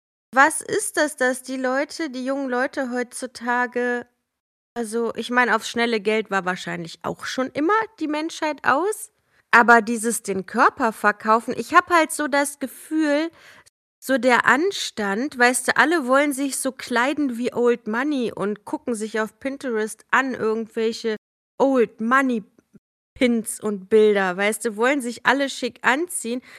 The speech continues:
aber die Würde, die Manieren, das geht irgendwie flöten. Das ist dann nicht so wichtig. So außen hui und innen pfui.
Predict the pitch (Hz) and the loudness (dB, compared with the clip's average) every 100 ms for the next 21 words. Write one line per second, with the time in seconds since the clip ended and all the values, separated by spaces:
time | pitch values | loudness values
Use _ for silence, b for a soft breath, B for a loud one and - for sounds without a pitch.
0 | B - 220 226 202 208 185 240 330 320 | B 0 4 4 2 -4 -2 2 2 0
1 | 269 240 233 220 214 226 330 240 196 - | -4 -2 -2 0 -2 -2 -2 -2 -4 -6
2 | - 196 - 196 202 202 - 247 320 392 | -6 -8 -2 -2 -2 -4 -6 -2 0 -2
3 | b b - - 262 240 220 196 175 208 | b b -20 -2 6 6 6 0 0 0
4 | - 226 - 302 302 311 - 311 240 196 | 0 -4 2 4 4 0 -2 -2 0 0
5 | - - 165 - _ _ _ _ - - | 0 -8 -12 -12 _ _ _ _ 0 4
6 | 240 269 277 269 247 240 247 294 - 294 | 6 6 4 0 0 0 0 0 -2 -2
7 | 311 - 254 180 | -2 -2 -2 -2